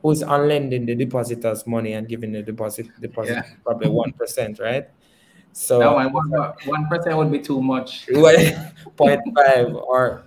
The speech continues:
Speaker 1: or zero percent on most of your
Speaker 2: Yeah.
Speaker 1: accounts.
Speaker 2: Yeah.
Speaker 1: You know, so, so, you know,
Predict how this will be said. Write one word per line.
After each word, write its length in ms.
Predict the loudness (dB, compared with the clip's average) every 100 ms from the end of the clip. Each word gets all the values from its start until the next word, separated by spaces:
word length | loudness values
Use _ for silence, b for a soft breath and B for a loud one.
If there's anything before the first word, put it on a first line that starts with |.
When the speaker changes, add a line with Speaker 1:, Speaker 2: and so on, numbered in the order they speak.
| _ -8
Speaker 1:
or 160 | -2 -2
zero 360 | -2 0 0
percent 420 | 0 -2 -2 -4 -6
on 220 | -10 -8
most 360 | -6 -6 -6
of 60 | -6
your 160 | -6 -6
Speaker 2:
Yeah. 80 |
Speaker 1:
accounts. 540 | -8 -8 -6 -8 -12 -16 B -20
Speaker 2:
Yeah. 80 | -20 _ -10
Speaker 1:
You 140 | -6
know, 180 | -4 -6
so, 460 | -6 0 0 0 -8
so, 540 | -10 -4 -4 -4 -12 _
you 100 | -16
know, 300 | -12 -12 -14